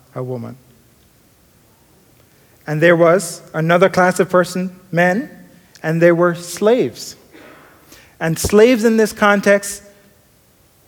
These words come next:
were not probably the idea that you have in your mind. Let me explain. A, a rich middle-class man today could become a slave tomorrow.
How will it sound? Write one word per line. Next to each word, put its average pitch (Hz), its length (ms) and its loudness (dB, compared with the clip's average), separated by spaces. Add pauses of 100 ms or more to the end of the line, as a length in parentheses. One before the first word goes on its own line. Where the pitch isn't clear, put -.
(380)
were 170 160 0
not 196 480 -2
probably 202 420 4 (220)
the 180 180 2
idea 185 380 4
that 170 160 0
you 175 140 -2
have 165 200 -2
in 170 100 -2
your 160 120 -4
mind. 147 440 -4
Let 170 120 -2
me 196 120 -2
explain. 156 500 -4 (840)
A, 165 120 -8 (160)
a 175 120 0
rich 214 340 2
middle-class 214 580 2
man 190 420 -2 (180)
today 190 560 2 (340)
could 180 160 -2
become 165 280 -4
a 156 60 -4
slave 156 400 -2
tomorrow. 143 560 -6